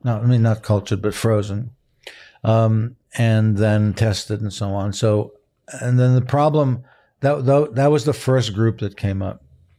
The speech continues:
And we tested and we found one or two of them beat the others. And so we focused only on those two. And at that point,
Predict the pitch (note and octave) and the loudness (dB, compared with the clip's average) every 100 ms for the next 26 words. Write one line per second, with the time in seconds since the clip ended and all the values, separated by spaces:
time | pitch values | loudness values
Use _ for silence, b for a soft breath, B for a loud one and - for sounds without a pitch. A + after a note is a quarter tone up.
0 | _ - A#2 A#2 A2 A#2 A#2 B2+ A#2+ B2 | _ -6 0 2 2 0 0 -2 0 -2
1 | A2 G#2+ G2+ G#2 G2 A2+ G#2+ G#2 F#2+ - | -2 -2 -2 -4 -4 -2 0 2 0 -6
2 | B B B B A2+ A2+ - G#2+ G#2 G2+ | B B B B 0 0 0 2 2 0
3 | - - G#2 G#2+ G2+ G2+ G2 G2 G2 F#2+ | -4 -10 -4 -2 -2 0 0 2 0 0
4 | F#2+ F#2+ F#2 F#2+ F#2 F#2 F#2 F#2 G2 F2+ | -4 -6 -4 -2 -2 -2 -4 -2 0 0
5 | F2 A2+ G#2+ G2+ G#2+ G2 F#2+ F#2+ F#2 F2+ | -2 -2 -2 -4 -2 0 0 0 0 2
6 | F2+ F2 - B2 F#2+ G2+ - - - - | 0 -2 -4 -2 -2 -6 -14 -20 -20 -20
7 | - B B B B B B B _ - | -20 B B B B B B B _ -20
8 | - _ _ - - - B B B B | -20 _ _ -20 -18 -12 B B B B
9 | - - C3 B2+ A#2 D3+ D#3 B2 C3 A#2+ | -18 -4 2 2 4 0 0 0 0 0
10 | A2 | -4